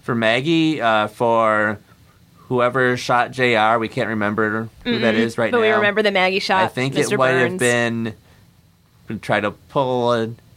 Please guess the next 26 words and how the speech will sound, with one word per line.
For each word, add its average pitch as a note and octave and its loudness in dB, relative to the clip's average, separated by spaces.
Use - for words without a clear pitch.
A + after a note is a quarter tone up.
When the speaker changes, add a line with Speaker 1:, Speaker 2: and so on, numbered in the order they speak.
Speaker 1:
Dallas A#2+ 0
name, A#2 -2
Charlene C3+ -2
Tilton. G#3 -2
Speaker 2:
Uh, G#3+ 0
sure. A#3+ 0
Speaker 1:
That B2 0
might C#3 0
be B2 0
an A2+ -4
actor's C3 -2
name, G#2+ -4
and G2+ -6
Dallas G#2 0
is, - -8
of G#2+ -4
course, G2+ -4
another G#2+ -4
documentary, G2+ -2
so G2 -6
I F#2+ -2
might F#2+ -4
be F#2+ -2
wrong F#2+ 2
about F2+ 0
that. F#2 0